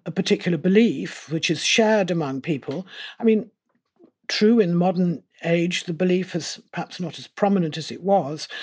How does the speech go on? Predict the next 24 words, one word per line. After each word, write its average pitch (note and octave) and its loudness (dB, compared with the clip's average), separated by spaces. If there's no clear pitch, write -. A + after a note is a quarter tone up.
but F#3+ -2
we've A#3 2
built C4 2
up B3 0
a A3 2
tradition F#3 -2
of D#3 -8
this F3 -4
community F#3 0
life F#3 0
and F3+ 0
where F3+ 2
we F#3 2
know F3+ 4
our E3 -2
neighbours F#3 2
and C#3+ -4
we C#3+ -6
eat F#3+ -4
together D#3+ -4
in D3 -4
each - -6
other's D#3 -6
houses. E3 -2